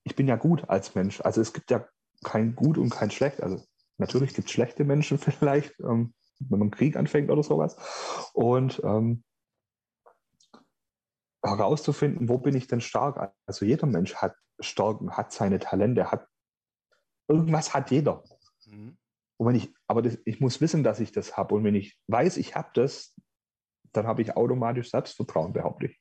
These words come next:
Speaker 2: Mhm. Bist du denn jemand, der so eine Art, ähm, Erfolgsjournal für, für dich auch führst? Also machst du sowas, dass du dir deine Erfolge aufschreibst, dass du das irgendwie
Speaker 1: Teilweise, ja.
Speaker 2: Ja?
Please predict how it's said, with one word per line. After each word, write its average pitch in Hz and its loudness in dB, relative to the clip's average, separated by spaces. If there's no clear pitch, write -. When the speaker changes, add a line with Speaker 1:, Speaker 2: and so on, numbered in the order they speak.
Speaker 2:
Mhm. 110 -12
Bist - -14
du 196 -8
denn 214 -4
jemand, 202 2
der 170 2
so 151 -6
eine 160 0
Art, 147 -6
ähm, 143 -6
Erfolgsjournal 170 -4
für, 180 -10
für 156 -20
dich 175 -14
auch 175 -4
führst? 220 -14
Also 139 -6
machst 156 -6
du 208 -12
sowas, 196 -6
dass 165 -8
du 180 -12
dir 156 -10
deine 143 -6
Erfolge 175 0
aufschreibst, 156 -4
dass 143 -10
du - -20
das 147 -20
irgendwie - -8
Speaker 1:
Teilweise, 110 0
ja. 98 0
Speaker 2:
Ja? 135 -4